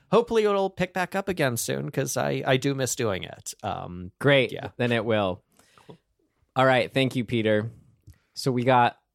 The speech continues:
Speaker 2: a lot to talk about today. This was about, uh, over a year ago, Tim and I released our four episodes for our October special,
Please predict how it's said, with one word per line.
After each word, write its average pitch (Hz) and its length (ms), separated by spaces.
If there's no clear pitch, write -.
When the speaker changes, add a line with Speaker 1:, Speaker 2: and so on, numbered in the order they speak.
Speaker 2:
a 107 80
lot 107 280
to - 80
talk 113 240
about 92 280
today. 90 460
This 107 240
was 104 160
about, 104 340
uh, 95 480
over 110 340
a 107 60
year 107 300
ago, 95 300
Tim 101 280
and 98 100
I 92 380
released 95 460
our 95 200
four 120 540
episodes 110 800
for 104 180
our 95 160
October 110 500
special, 98 680